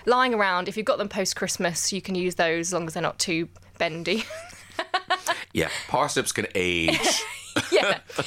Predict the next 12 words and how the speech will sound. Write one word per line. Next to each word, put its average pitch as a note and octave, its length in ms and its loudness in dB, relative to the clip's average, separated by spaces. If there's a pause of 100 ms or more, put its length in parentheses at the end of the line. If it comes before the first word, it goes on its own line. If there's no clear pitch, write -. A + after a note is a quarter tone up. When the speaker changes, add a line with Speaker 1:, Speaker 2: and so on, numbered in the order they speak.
(260)
Speaker 1:
So B3+ 140 0
you C4 160 2
want B3+ 240 4
parsnip D#4 600 4
and G#3+ 160 -4
carrot. E3+ 440 -2
Give C4 160 2
them B3 100 0
a A#3 80 2
really A#3 240 0
good A3 180 2
scrub, F3+ 540 2